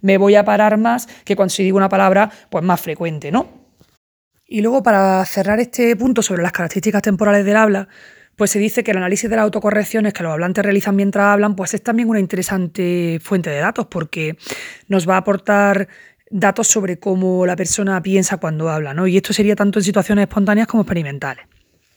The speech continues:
Ya hemos visto entonces las pausas y vacilaciones y ahora vamos a hablar de los errores del habla. Pensamos, los errores del habla, pues, son una fuente muy valiosa para, para analizar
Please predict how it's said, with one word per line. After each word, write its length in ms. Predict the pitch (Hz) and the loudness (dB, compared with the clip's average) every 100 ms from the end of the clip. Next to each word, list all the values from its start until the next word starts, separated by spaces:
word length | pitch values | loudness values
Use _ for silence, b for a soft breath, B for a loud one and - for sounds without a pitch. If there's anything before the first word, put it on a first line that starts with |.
| _ _ _ - | _ _ _ -6
Ya 120 | 208 | 0
hemos 160 | 220 226 | 2 2
visto 180 | 240 220 | 0 0
entonces 520 | 220 240 220 180 156 B B B B B B B B B | 0 0 -2 -6 -8 B B B B B B B B B
las 180 | - 214 | 0 2
pausas 300 | 233 214 233 | 4 4 4
y 60 | 220 | 0
vacilaciones 580 | 214 220 214 - 214 | 0 -2 -2 -2 0
y 40 | 196 | 0
ahora 100 | 202 | -2
vamos 180 | 208 - | -4 -4
a 60 | |
hablar 160 | 214 220 | -2 0
de 80 | 214 | 0
los 140 | - | -2
errores 280 | 180 180 196 | -2 -2 -4
del 140 | 175 | -4
habla. 360 | 165 156 143 156 _ _ _ _ | -6 -6 -10 -18 _ _ _ _
Pensamos, 460 | 196 190 226 240 262 | -8 -2 2 4 4
los 180 | 208 | 6
errores 220 | 190 202 226 | 6 4 2
del 100 | 233 | 2
habla, 240 | 233 233 | 2 0
pues, 140 | 208 | -2
son 180 | - 220 | -2 -2
una 180 | 226 202 | -2 -4
fuente 680 | - 220 220 214 226 226 233 | -4 -4 -4 -4 -2 0 0
muy 200 | 208 220 | 0 2
valiosa 500 | 202 196 208 202 202 | 2 0 -2 -2 -4
para, 920 | 180 170 165 160 156 156 156 156 156 175 | -2 -2 -2 -2 -4 -4 -4 -6 -8 -6
para 220 | 175 170 | -2 0
analizar 580 | 170 170 160 220 208 | 0 -2 0 0 0